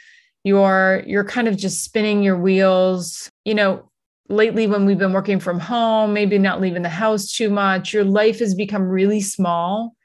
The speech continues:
and action of any kind feels impossible.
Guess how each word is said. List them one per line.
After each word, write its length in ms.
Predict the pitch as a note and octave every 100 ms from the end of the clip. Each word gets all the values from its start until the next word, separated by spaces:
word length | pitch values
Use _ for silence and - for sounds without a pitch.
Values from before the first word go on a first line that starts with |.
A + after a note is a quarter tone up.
| _
and 160 | - F#3+
action 460 | - G#3 G#3 A#3+ G3+
of 160 | F#3+ - -
any 280 | A3+ A3+ A3+
kind 560 | G3 F#3+ F3 E3+ F3
feels 560 | E3 F3+ E3+ F3 E3 - -
impossible. 840 | G3 G3 - F#3+ - - - -